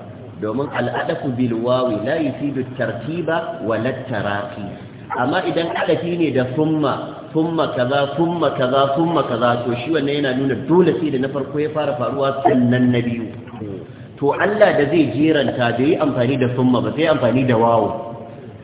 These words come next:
To, ga wanda ya san larabci ya san nan ba dole yake nufin sai an yi na farko, ai na biyu sannan ai na uku ba. "Idza qumtum ila salati faghsilu wujuhakum",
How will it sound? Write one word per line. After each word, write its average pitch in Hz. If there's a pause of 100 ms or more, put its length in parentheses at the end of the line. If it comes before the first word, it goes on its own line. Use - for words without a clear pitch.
(120)
To, 131
ga 135
wanda 196
ya 139
san 139
larabci 131
ya 156
san 160
nan 165
ba 135
dole 190
yake 156
nufin 135
sai 135
an 143
yi 143
na 139
farko, 143
ai 139
na 131
biyu 139
sannan 127
ai 107
na 101
uku -
ba. 76 (380)
"Idza 143
qumtum 160
ila 156
salati 147 (260)
faghsilu 165
wujuhakum", 139